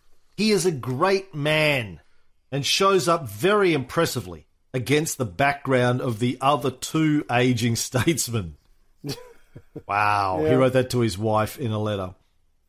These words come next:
Speaker 1: Hopkins, uh, again wrote, "The Russians had proved that they were reasonable and far-seeing, and there wasn't any doubt in the minds of the president or any of us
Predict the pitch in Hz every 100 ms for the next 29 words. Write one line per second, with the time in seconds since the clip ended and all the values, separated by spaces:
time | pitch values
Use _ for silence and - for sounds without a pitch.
0 | _ _ _ _ _ 226 247 226 185 165
1 | 175 175 175 151 180 196 170 170 175 170
2 | 160 247 269 - 240 233 220 208 180 -
3 | - 220 254 226 160 113 98 139 147 143
4 | 165 165 151 127 180 220 175 185 180 175
5 | 170 139 120 - 175 175 170 - - 175
6 | 170 165 165 156 147 170 156 160 214 190
7 | 120 165 190 185 160 143 127 127 127 123
8 | 104 107 - 143 117 139 143 165 175 208
9 | 254 220 117 90 - -